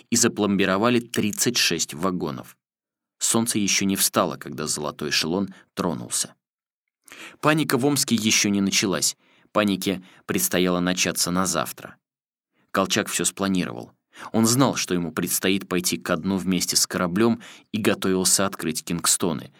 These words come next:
как это сделали на Варяге и на Стерегущем. Всё было обдумано и решено, и теперь его охватило спокойствие.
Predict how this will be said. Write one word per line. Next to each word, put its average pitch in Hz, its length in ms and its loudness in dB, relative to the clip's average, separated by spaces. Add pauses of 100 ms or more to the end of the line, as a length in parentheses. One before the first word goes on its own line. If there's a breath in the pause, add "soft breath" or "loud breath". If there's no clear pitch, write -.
(280 soft breath)
как 78 200 -4
это - 140 -6
сделали 78 440 -2
на 80 140 -4
Варяге 82 540 -2 (260 soft breath)
и - 80 -6
на 82 100 0
Стерегущем. 78 840 -2 (1080 soft breath)
Всё 143 200 4
было 127 220 4
обдумано 104 460 2
и - 20 0
решено, 98 500 2 (180 loud breath)
и 95 80 -2
теперь 92 320 2
его 87 200 0
охватило 82 440 -4
спокойствие. - 800 -4